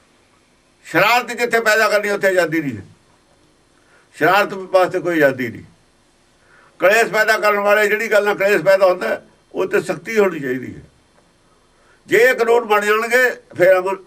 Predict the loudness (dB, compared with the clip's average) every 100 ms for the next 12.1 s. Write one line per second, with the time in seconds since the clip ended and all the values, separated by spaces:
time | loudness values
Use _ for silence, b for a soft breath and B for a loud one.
0 | _ _ -2 2 2 2 2 2 4 2
1 | 0 -6 -8 -4 -2 -2 -4 -6 -20 _
2 | _ b b b b b 0 0 2 0
3 | 2 0 0 0 -2 0 0 2 2 2
4 | 0 0 2 2 2 2 2 -2 -12 -16
5 | _ _ _ -8 -4 -6 -6 -12 -12 -18
6 | -2 2 4 2 2 2 2 0 -12 _
7 | _ _ _ _ _ -8 -4 -2 0 0
8 | 2 2 0 -4 -16 _ _ _ _ _
9 | _ _ _ _ _ _ _ _ _ _
10 | _ _ _ _ -12 -4 0 0 2 0
11 | 2 0 0 -2 -2 -6 -20 _ -8 -6
12 | -8